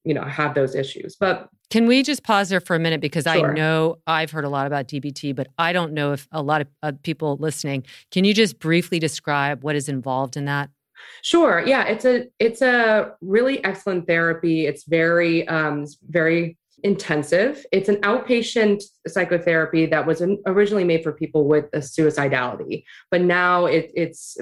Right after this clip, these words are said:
Speaker 1: for a range of people with all sorts of interpersonal and emotional disorders. And it involves a, several pieces. Um, one is an individual therapist and also a skill,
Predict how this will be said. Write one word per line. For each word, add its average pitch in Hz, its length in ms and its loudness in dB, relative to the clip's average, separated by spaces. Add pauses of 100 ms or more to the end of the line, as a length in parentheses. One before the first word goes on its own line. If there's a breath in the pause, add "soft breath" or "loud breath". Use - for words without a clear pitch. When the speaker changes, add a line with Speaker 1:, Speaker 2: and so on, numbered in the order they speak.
Speaker 1:
for 160 260 4
a 156 100 2
range 156 220 0
of 156 120 -6
people 147 300 0
with 147 300 2 (280 soft breath)
all 202 140 0
sorts 196 240 0
of 165 80 -2
interpersonal 156 640 -2
and 139 80 0
emotional 139 720 -2
disorders. 127 640 -4 (460 loud breath)
And 185 460 2
it 202 260 2
involves 180 500 0
a, 170 160 -2 (140)
several 185 340 0
pieces. 170 840 2
Um, 156 200 0
one 160 140 2
is 165 160 0
an - 60 2
individual 175 540 0
therapist 160 840 0 (200)
and 156 680 2 (100)
also 165 440 2
a 165 80 -2
skill, 165 800 2